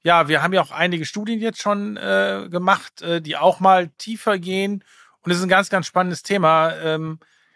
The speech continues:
und da ist halt wirklich, äh, der Marcel Klinge und aber auch dann Gerhard Prude als Gründer, äh, oder den Ini-, Mitinitiator und Initiator wirklich, ähm, eine tolle Leistung, was die in den letzten,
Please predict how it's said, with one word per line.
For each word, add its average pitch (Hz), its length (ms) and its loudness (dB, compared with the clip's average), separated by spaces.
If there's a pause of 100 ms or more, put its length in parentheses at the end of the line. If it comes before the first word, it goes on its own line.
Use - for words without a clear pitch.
(160)
und - 400 -8
da 151 80 4
ist 156 220 -2
halt 165 200 0
wirklich, 165 440 -8
äh, 156 120 0
der 156 140 2
Marcel 151 320 -2
Klinge 180 460 2
und 165 180 -4
aber 156 200 0
auch 143 120 -2
dann 151 280 0
Gerhard 156 340 2
Prude 180 220 -2
als 143 180 -4
Gründer, 185 480 0 (560)
äh, 156 160 2
oder 156 180 0
den 143 220 -4
Ini-, 170 300 -2
Mitinitiator 170 760 0
und 170 60 -4
Initiator 170 800 2 (360)
wirklich, 165 680 -2
ähm, 151 480 -2 (640)
eine 135 120 -12
tolle 185 240 4
Leistung, 170 760 -2 (400)
was 156 300 -2 (160)
die 156 500 -10
in 156 60 -12
den 160 160 -6
letzten, 165 480 -6